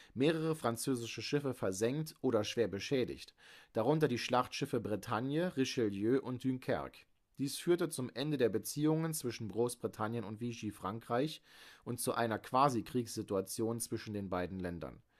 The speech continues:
Im September neunzehnhundertvierzig versuchten Commonwealth-Streitkräfte der Briten, Kanadier und Australier, den französischen Kriegshafen in Dakar zu besetzen,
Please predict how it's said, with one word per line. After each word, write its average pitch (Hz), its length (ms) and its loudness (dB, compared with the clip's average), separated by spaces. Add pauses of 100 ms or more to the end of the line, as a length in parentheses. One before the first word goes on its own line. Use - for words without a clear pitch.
(420)
Im 139 160 2
September 160 460 6
neunzehnhundertvierzig 147 880 2
versuchten 135 560 0
Commonwealth-Streitkräfte 123 1200 0
der - 100 4
Briten, 147 400 -2
Kanadier 120 560 2
und 117 100 0
Australier, 110 760 2
den 113 120 -2
französischen 120 680 -4
Kriegshafen 117 600 -2
in 110 120 -6
Dakar 113 440 0
zu 107 160 -4
besetzen, 101 640 -4